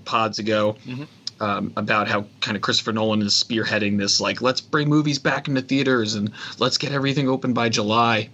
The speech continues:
Speaker 2: We're about
Speaker 1: So, uh,
Speaker 2: forty
Speaker 1: he
Speaker 2: days away from that release, by the way.
Speaker 1: Yeah, exactly. So, um, A M C recently, uh, uh,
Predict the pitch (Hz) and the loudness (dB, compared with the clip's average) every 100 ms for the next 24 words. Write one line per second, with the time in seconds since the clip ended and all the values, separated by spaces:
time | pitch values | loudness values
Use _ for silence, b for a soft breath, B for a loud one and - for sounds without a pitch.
0 | - 110 98 123 107 101 127 123 113 117 | -8 -4 0 2 4 2 2 -2 0 0
1 | 113 104 101 101 95 92 87 85 85 78 | 0 -4 -8 -8 -10 -12 -10 -10 -12 -16
2 | 73 - 73 - - - _ 131 127 120 | -16 -14 -14 -16 -14 -14 _ 2 4 4
3 | 95 - - 110 123 110 107 87 87 - | 0 -14 -18 -10 -6 -6 -8 -14 -8 -4
4 | - 120 - _ _ _ _ _ - - | 2 2 0 _ _ _ _ _ -20 -8
5 | 113 110 123 127 127 123 127 127 117 117 | -6 -4 0 2 2 0 0 0 0 -2
6 | - 110 107 104 - 107 98 107 101 | -2 -2 -2 -2 -4 -4 -2 -2 -4